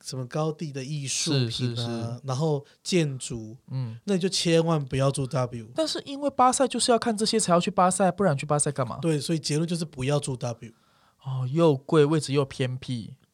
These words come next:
Speaker 1: 因为那是给商务客的。
Speaker 2: <laughs> OK，四百多欧的商务客也真是很高级。
Speaker 1: 对啊，因为那边只要办展会，
Speaker 2: 对。
Speaker 1: W 就是客满啊。
Speaker 2: 就会客满。
Speaker 1: 对啊，然后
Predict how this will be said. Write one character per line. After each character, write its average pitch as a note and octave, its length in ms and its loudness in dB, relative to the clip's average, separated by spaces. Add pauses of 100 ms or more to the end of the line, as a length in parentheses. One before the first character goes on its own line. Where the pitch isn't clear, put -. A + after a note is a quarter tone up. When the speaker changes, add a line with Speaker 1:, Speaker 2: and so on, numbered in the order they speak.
(480)
Speaker 1:
因 E3+ 100 -8
为 F#3 60 -2
那 F#3+ 80 0
是 F3+ 160 -2
给 D#3 200 -4
商 C#3 260 0
务 C3+ 140 0
客 B2 220 0
的。 - 200 -12 (480)
Speaker 2:
<laughs> - 360 -14
OK， C3 600 -8 (300)
四 - 200 -4
百 C#3+ 160 2
多 D3 160 0
欧 D#3 80 0
的 C#3+ 80 -4
商 C#3+ 180 -4
务 C#3 60 -6
客 C3+ 120 -8
也 B2+ 40 -4
真 B2 160 -8
是 C3 80 -8
很 A#2 160 -8
高 A2 180 -4
级。 - 340 -14 (520)
Speaker 1:
对 A#3+ 180 0
啊， A3+ 60 -2
因 A3+ 100 -2
为 B3 120 -2
那 A#3 100 -2
边 A3+ 140 -2
只 E3+ 140 -4
要 E3 80 0
办 F3 220 0
展 C3 240 -4
会， D3 360 0 (320)
Speaker 2:
对。 F#3 220 2
Speaker 1:
W F3 40 2
就 E3 120 0
是 E3 100 -2
客 E3 220 0
满 A#2 200 -2
啊。 A2+ 200 -6
Speaker 2:
就 B2+ 100 -2
会 C3 100 2
客 B2+ 200 -2
满。 G2 220 -10 (600)
Speaker 1:
对 G3 160 -2
啊， F3 320 0 (140)
然 D#3 140 2
后 F#3+ 260 2